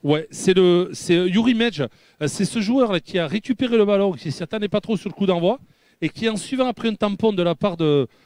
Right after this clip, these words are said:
de, de, de nos joueurs qui sont montés. Alors le deuxième ligne s'était fait soulever évidemment pour récupérer le ballon.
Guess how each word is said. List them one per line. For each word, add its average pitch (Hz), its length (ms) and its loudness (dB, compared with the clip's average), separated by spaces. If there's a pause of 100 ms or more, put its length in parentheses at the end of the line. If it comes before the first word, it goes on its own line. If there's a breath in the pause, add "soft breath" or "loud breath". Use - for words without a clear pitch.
(280 soft breath)
de, 147 260 -2
de, 147 120 0
de 160 180 2
nos 185 140 2
joueurs 165 400 0
qui - 100 -14
sont - 160 -10
montés. 156 380 -4
Alors 135 260 -4
le 135 120 -4
deuxième 190 300 -2
ligne 190 220 -4
s'était - 240 -10
fait 151 160 -8
soulever 160 480 -4
évidemment 147 380 -8
pour 123 140 -14
récupérer 131 340 -10
le 135 60 -6
ballon. 156 240 -4